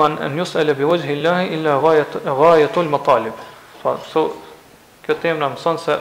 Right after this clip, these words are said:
është e ndaluar që të kërkohet me fytyrën e Allahut çdo gjë tjetër përveç atyre gjërave që janë synime, që duhet të jetë synimi më i lartë ose do thot gjërat më të larta, më madhore që janë.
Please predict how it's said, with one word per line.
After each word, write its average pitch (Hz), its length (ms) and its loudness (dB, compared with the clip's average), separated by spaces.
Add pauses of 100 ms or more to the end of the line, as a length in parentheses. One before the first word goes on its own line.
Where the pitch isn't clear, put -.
është 151 220 -4
e - 20 -6 (120)
ndaluar 131 500 0 (340)
që - 80 -12
të - 120 -14
kërkohet 143 560 0
me 151 100 -10
fytyrën 160 220 -6
e 151 40 -2
Allahut 170 400 0 (760)
çdo 143 240 2
gjë 165 180 2
tjetër 196 280 2 (140)
përveç 165 380 2
atyre 160 360 -4 (800)
gjërave 156 340 4
që - 100 -6
janë 151 160 -6
synime, 151 580 -8
që 139 140 -6
duhet 151 180 -2
të 156 80 0
jetë 147 140 -4
synimi 147 320 -6
më 151 120 0
i 147 60 -2
lartë 143 240 0
ose 131 220 -6 (120)
do 139 140 -4
thot 131 180 -8
gjërat 147 400 2
më 147 140 -6
të 156 100 -6
larta, 139 320 2
më 139 160 -4
madhore 135 460 2
që - 140 -12
janë. - 120 -16